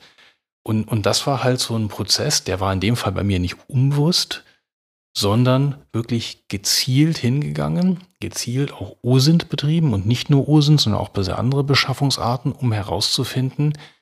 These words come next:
ist das etwas Vertrauenswürdiges, mit dem ich arbeiten kann?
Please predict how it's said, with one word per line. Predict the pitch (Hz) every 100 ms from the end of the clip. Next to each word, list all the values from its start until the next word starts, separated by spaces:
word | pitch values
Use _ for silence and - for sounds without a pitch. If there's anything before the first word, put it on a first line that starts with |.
| _ _ _ -
ist | 117 -
das | 151 -
etwas | 120 - 101 -
Vertrauenswürdiges, | 113 - - 113 123 117 104 113 110 -
mit | 101 101
dem | 104
ich | 101 -
arbeiten | 90 92 95 95 98 98
kann? | - 104 95